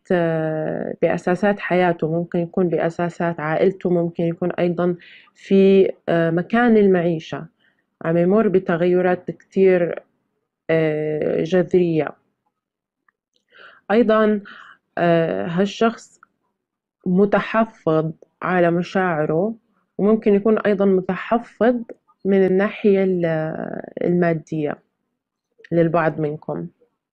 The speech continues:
البعض منكم ممكن يكون فقط التحفظ من، يعني، من الناحية ال-، العاطفية. هالشخص في كتير أشياء بيحس فيها،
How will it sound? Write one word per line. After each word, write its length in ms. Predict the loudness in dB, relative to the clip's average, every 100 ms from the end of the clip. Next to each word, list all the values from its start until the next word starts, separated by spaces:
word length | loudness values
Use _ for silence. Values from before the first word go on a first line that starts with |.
| _ _ _ _ _ _ _ _ _ _ _ -20 _ _ _ _ _ _ _ -6
البعض 380 | -2 2 2
منكم 360 | 2 2 2 2
ممكن 320 | 2 0 0
يكون 220 | 0 0
فقط 440 | -2 -2 -2 -2 -4
التحفظ 720 | -6 -8 -4 -6 -4 -4 0
من، 280 | 2 2 2
يعني، 440 | 0 0 0 -2
من 280 | -2 -2 -2
الناحية 720 | 0 0 -2 0 2 2 -2 -6
ال-، 600 | -2 0 2 0 0 -2 -6 -4
العاطفية. 840 | 0 0 0 -2 -4 -6 -2 -2 -2 -8 _ _ _ _ -20 -20 -20 -10 -2
هالشخص 720 | -2 0 -2 -2 -4 -20 _ _ _ -20
في 280 | -2 0
كتير 460 | 0 0 2 4 2
أشياء 320 | -2 -2 0
بيحس 600 | 2 0 0 -4 -4 -10
فيها، 600 | -6 0 0 2 0 -2